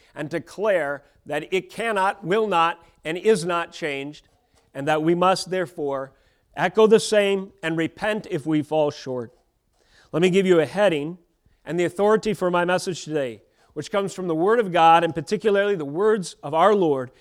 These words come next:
during his ministry. Here's the heading. <clears throat> Defying the rulers of his day, Jesus declared the following. Defying the rulers, the ecclesiastical authority, particularly the Pharisees, in this case of his day, Jesus declared the following. Number one,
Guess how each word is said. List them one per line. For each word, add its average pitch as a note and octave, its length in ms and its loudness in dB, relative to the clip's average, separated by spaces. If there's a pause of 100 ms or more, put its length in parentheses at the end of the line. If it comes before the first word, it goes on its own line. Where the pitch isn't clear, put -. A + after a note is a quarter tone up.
(240)
during D3 240 0
his D3+ 220 -4
ministry. C#3 520 -6
Here's E3 260 0
the D#3+ 100 0
heading. C3+ 380 -6 (840)
<clears throat> D#3+ 420 -6
Defying G3 540 2
the G3+ 100 4
rulers G3+ 400 4
of C#3 120 -6
his E3+ 240 2
day, D3 420 -2 (160)
Jesus D#3 420 -4
declared D#3 600 -2
the C3+ 60 -12
following. C#3 460 -2 (680)
Defying G3+ 480 0
the F#3+ 100 0
rulers, E3 440 0
the F3 60 -2
ecclesiastical E3+ 800 0
authority, F3 340 0
particularly E3+ 600 -4
the C#3+ 100 -8
Pharisees, F3+ 580 -2 (240)
in D#3+ 80 -4
this F#3+ 160 -2
case F#3+ 280 0
of C#3+ 100 -6
his F3 220 0
day, F3 340 2 (200)
Jesus G3+ 340 0
declared E3+ 420 0
the D#3+ 60 -4
following. F3 380 2
Number D#3+ 240 0
one, G#3 380 2